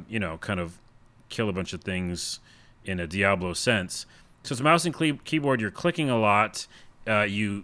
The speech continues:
create your own game or you join a game that's already in session. It's multiplayer. You play with other people. You're killing a bunch of A I, and it's a fantasy setting. The characters are really cool.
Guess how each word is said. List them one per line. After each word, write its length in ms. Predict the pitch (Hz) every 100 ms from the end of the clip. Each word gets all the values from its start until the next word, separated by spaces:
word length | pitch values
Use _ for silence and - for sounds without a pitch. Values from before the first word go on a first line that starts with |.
| -
create 240 | - 156
your 140 | 156
own 100 | 156
game 460 | 139 139 139 139 139
or 280 | - 113 110
you 120 | 104
join 320 | 101 107 120 123
a 60 |
game 220 | 110 120
that's 120 | 117 127
already 200 | 117 110
in 80 |
session. 580 | 98 117 101 117 107 104 101 - -
It's 160 | 104 104
multiplayer. 720 | 107 120 127 107 117 110 110
You 80 | 98
play 180 | - 123
with 140 | 120
other 140 | 113 104
people. 520 | 113 104 107 104 98 - - -
You're 100 | 98
killing 280 | 135 139 127
a 40 |
bunch 180 | 123 120
of 60 |
A 200 | 110 110
I, 480 | 104 98 95 95 95 - - - - - _
and 280 | 107 104 104
it's 180 | 101 107
a 40 |
fantasy 420 | - 127 127 -
setting. 320 | 110 120 110
The 60 | 95
characters 460 | - 139 143 120 92
are 60 |
really 320 | 87 117 110
cool. 540 | 87 - 107 107 107